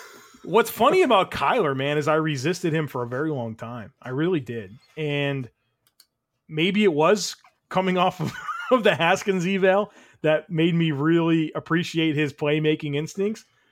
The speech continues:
Speaker 2: But I think we have something here, man. Like, like, obviously, this lack of height is not ideal, and you wish he, he had more experience. But I think he has a natural feel for, like, making plays and having instincts in, in the offense. And, uh,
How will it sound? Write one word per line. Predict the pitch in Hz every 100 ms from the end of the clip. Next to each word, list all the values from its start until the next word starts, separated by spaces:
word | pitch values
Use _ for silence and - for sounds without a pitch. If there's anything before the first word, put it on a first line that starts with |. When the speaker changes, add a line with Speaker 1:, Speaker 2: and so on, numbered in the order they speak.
| _
Speaker 2:
But | - 151
I |
think | 208 277
we | 214
have | 151 160
something | 156 160 135 117
here, | 135 131
man. | 110 117 120
Like, | 131 135 - _ _ _
like, | 160 - - - _ _ _ -
obviously, | 175 202 175 190
this | 151 135
lack | 147 156
of | 147
height | 147 147
is | 139 120
not | 123 127
ideal, | 120 120 123 123
and | 120
you | 120
wish | 160 165
he, | 139 -
he | 151
had | 139
more | 131 135
experience. | 127 - 143 156 165 - _ _ _
But | 151
I | 165
think | 190 254
he | 285
has | 208
a | 156
natural | 131 123 139 151 175 147
feel | - 147 151 139
for, | 139 135
like, | 131 127 - _ _ _ _ _ _ _ _ _ - - _ _
making | 139 170 175 151
plays | - 147 110 - -
and | 135
having | 135 139 156 151
instincts | 151 - 151 147 139
in, |
in | 135 156 143
the | 135
offense. | 135 143 - 101 101 127
And, | 120 120
uh, | 123 123